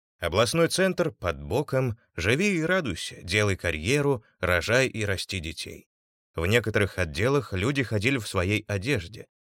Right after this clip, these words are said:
но в обязательном порядке надевали белые халаты.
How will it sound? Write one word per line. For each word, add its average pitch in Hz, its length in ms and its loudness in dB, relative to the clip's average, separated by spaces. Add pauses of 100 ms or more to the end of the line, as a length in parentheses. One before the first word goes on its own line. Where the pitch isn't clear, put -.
(220)
но 117 160 4
в 135 60 2
обязательном 147 600 2
порядке 131 460 2
надевали 117 460 2
белые 92 360 2
халаты. 85 600 -2